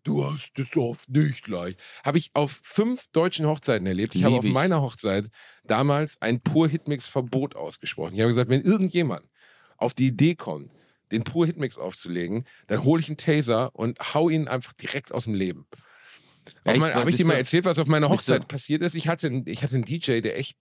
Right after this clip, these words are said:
Speaker 1: ein ganz netter Kerl war, aber ich sag mal so, der war schon, wie, wie beschreibt man Kokser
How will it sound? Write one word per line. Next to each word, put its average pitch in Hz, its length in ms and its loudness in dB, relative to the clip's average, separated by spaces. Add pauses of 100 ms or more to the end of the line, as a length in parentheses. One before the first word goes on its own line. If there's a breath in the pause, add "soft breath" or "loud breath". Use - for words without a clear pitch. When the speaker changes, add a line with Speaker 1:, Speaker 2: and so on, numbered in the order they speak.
Speaker 1:
ein 117 100 -2
ganz 123 220 -2
netter 139 240 2
Kerl 143 260 2
war, 117 80 2
aber 98 140 -2
ich 110 80 -6
sag 127 120 -4
mal 127 120 2
so, 113 200 2 (640 loud breath)
der 110 140 4
war 120 160 0
schon, 147 480 2 (240)
wie, 110 300 -4
wie 127 100 -2
beschreibt 143 420 0
man 127 320 2 (460 soft breath)
Kokser 147 760 2